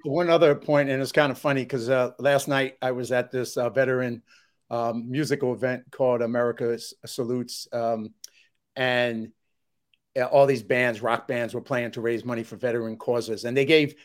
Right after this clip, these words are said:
they gave us a book when we were coming in. It was a small event by invite only. And they gave us this book, and it just kind of flips into one of your points, which is, uh, I don't know if you ever seen it before, but it's, uh, Marines Don't Cry. Now, I haven't had a chance to read the book. I'm gonna read it.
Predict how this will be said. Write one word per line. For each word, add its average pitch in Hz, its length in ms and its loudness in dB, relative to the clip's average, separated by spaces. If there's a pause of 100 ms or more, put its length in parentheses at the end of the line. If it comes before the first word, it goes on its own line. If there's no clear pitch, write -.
they 139 100 2
gave 151 140 6
us 139 120 -2
a 139 40 -2
book 139 260 2
when 127 140 -2
we 123 80 0
were 117 80 2
coming 123 280 -2
in. 117 180 -4
It 117 60 -4
was 117 140 -6
a 131 40 -2
small 127 420 2
event 113 320 -4
by 120 120 -2
invite 113 380 -2
only. 110 380 -4 (340)
And 117 100 -4
they 127 80 -2
gave 156 160 6
us 147 100 2
this 123 140 -2
book, 139 420 2
and 123 120 -4
it 123 60 -6
just 127 200 -6
kind 131 180 2
of 113 60 -6
flips 139 300 -4
into 131 220 -4
one 127 200 -2
of 120 60 -4
your 135 220 2
points, 117 340 -4
which 117 200 -6
is, 120 240 -6 (320)
uh, 117 60 -2
I 123 120 0
don't 131 80 -2
know 131 40 2
if 123 120 -4
you 123 80 4
ever 117 140 0
seen 131 240 -2
it 127 120 -4
before, 120 500 2 (360)
but 123 140 2
it's, 120 220 -2
uh, 127 160 6 (120)
Marines 139 420 2
Don't 127 240 2
Cry. 131 380 4 (280)
Now, 131 80 -4
I 131 40 0
haven't 160 180 4
had 151 120 6
a 143 60 2
chance 151 280 2
to 127 100 -2
read 156 220 -2
the 131 80 0
book. 123 200 0
I'm 131 120 -4
gonna 147 200 0
read 143 260 0
it. - 200 -4